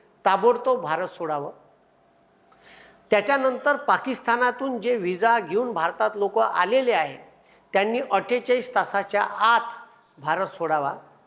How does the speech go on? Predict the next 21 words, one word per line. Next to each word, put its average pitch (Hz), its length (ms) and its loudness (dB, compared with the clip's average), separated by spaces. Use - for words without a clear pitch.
भारतातले 196 760 0
जे 277 200 -6
लोक 254 240 -2
पाकिस्तानात 233 880 0
आहे, 175 320 -4
त्या 240 180 6
लोकांनी 233 920 -4
एक 226 360 0
मेच्या 214 360 0
आत 202 340 2
भारतात 170 480 0
सगळे 190 320 -6
कागदपत्र 180 760 -2
घेऊन 175 460 2
यावं. 180 500 2
एक 220 300 0
मेच्या 208 320 -2
नंतर 190 380 -4
तिकडं 190 320 -6
कोणी 185 260 -4
राहिलं, 170 420 2